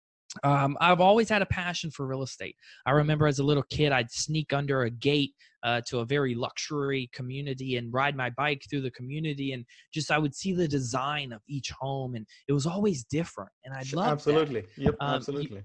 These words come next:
Speaker 2: Mm-hmm.
Speaker 1: you're rarely going to see the same house over and over. Rarely. Now, when you get into these new cookie cutter neighborhoods, yeah, they all look,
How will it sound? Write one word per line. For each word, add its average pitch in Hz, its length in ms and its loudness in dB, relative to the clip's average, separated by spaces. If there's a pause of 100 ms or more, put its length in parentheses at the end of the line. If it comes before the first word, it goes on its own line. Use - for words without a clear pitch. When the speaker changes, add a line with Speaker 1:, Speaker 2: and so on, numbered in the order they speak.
Speaker 2:
Mm-hmm. 151 160 0
Speaker 1:
you're 151 180 4
rarely 208 540 2
going 180 320 2
to - 120 -8
see 170 220 -4
the 143 100 0
same 151 280 -6
house 143 320 -4
over 131 260 -2
and 120 100 -8
over. 113 280 -6 (400)
Rarely. 127 520 0
Now, 156 260 0
when 165 140 -2
you 170 80 -2
get 208 160 2
into 196 240 2
these 180 200 0
new 180 160 4
cookie 170 380 -4
cutter 156 320 -4
neighborhoods, 139 680 -2
yeah, 135 240 2
they 131 160 2
all 127 180 2
look, 127 180 0